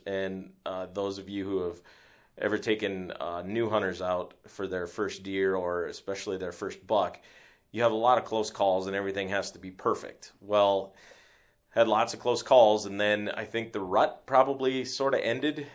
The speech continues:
and the deer just kinda quit moving on us. And we were seeing one buck, uh, for the, a couple days. That was the only deer we were really seeing anywhere close, and he was near another blind that we had set up, but the wind was wrong.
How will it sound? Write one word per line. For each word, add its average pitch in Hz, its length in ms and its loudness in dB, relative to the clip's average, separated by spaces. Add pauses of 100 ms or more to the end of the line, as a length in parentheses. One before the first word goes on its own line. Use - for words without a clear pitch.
and 101 140 -4
the 101 40 -4
deer 107 300 -2
just 117 260 -6
kinda 107 240 0
quit 107 300 -4
moving 95 300 -6
on 82 160 -8
us. - 340 -12
And 92 320 -6
we 98 140 0
were 98 100 2
seeing 98 340 -4
one 110 220 0
buck, 110 340 2 (760)
uh, 67 300 -4
for 101 180 -6
the, 92 180 -2 (140)
a 101 100 -4
couple 107 280 0
days. 101 300 2
That 98 160 -2
was 90 120 -14
the 95 120 -4
only 107 200 -2
deer 107 280 2
we 101 140 0
were 95 140 -2
really 98 280 -2
seeing 104 560 -4 (260)
anywhere 95 320 -4
close, 143 520 0 (440)
and 101 140 -6
he 107 100 -4
was 98 200 -6
near 104 320 2
another 107 380 0
blind 98 480 0
that 90 140 -4
we 95 140 -6
had 95 200 -2
set 104 220 0
up, 107 240 4
but 107 140 -6
the 107 40 -4
wind 104 320 -2
was 82 160 -10
wrong. 80 300 -8